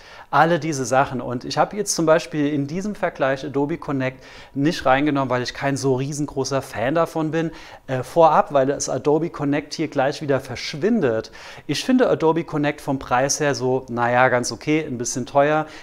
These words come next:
Ich mag Adobe Connect nicht so, weil ich Probleme habe mit meinem H-D-Modul. Ich habe eine, ein spezielles Kameramodul. Ähm, äh, einfach mich da richtig einzuklinken und je nachdem,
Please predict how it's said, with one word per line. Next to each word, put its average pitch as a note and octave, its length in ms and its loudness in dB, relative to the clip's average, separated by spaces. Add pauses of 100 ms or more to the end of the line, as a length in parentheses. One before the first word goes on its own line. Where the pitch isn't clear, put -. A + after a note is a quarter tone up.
(100)
Ich - 180 -4
mag C3 320 2
Adobe D3+ 360 0
Connect C3+ 420 -4
nicht C3+ 160 0
so, C3 180 0
weil C#3 220 0
ich F3 160 -4
Probleme G#3+ 560 -2
habe C3 260 0 (260)
mit C#3 200 -2
meinem C#3 320 2
H-D-Modul. C#3+ 760 0
Ich B2 160 -4
habe B2 160 -8
eine, B2 220 -2
ein A#2+ 140 -6
spezielles C#3+ 580 0
Kameramodul. C3 920 -2 (380)
Ähm, A#2+ 580 -2 (140)
äh, C#3+ 240 -12 (140)
einfach C#3 400 0
mich D3+ 200 0
da C#3+ 140 4
richtig C#3+ 320 -2
einzuklinken C3+ 720 -2
und C3 220 -6
je B2 120 0
nachdem, E3 560 -2